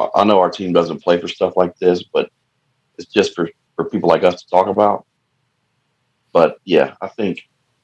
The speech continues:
I think they missed the boat on, on those, those rankings a little bit. But overall, it's nice to get the recognition for the guys that are getting recognized. But,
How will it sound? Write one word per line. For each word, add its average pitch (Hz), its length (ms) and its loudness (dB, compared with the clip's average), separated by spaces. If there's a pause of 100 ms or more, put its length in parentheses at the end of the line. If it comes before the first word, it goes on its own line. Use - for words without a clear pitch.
(800)
I 113 80 -4
think 113 220 2
they 104 80 4
missed 101 260 0
the 87 60 -14
boat 90 320 2 (300)
on, 82 280 -4
on 82 200 -2
those, 85 440 2
those 82 200 0
rankings 82 340 -6
a 80 40 -6
little 82 160 0
bit. 80 220 0
But 85 180 -2 (760)
overall, 127 400 4
it's 113 120 -4
nice 110 200 0
to 107 60 -8
get 110 100 -4
the 98 80 -2
recognition 107 720 0 (240)
for 95 80 -10
the 90 80 -8
guys 98 300 4
that 98 100 2
are 90 220 -2 (240)
getting 92 260 -6 (160)
recognized. 101 680 0
But, 87 180 -10